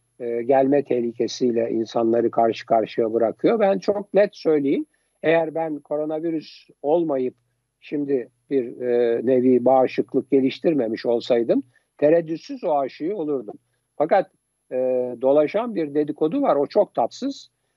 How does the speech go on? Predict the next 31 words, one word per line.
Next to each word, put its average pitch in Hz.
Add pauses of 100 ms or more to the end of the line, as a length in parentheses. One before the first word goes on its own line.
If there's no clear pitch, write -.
(140)
Diyorlar 202
ki 190 (280)
en 196
yüksek 147
düzeydeki 139
yöneticiler, 139
bizleri 131
yönetenler 135
hepsi 202 (360)
en 202
iyi 170
aşıdan, 131
o 143
Alman 139
aşısından 120 (300)
belki 113
de 170 (380)
kendileri 156
aşılandılar. 139 (260)
Onun 196
için 214
işte 175
bize 175
de 175
Çin 202
aşısı 151
getirttiler. 135
Onu 175
da 185
bir 202
türlü 180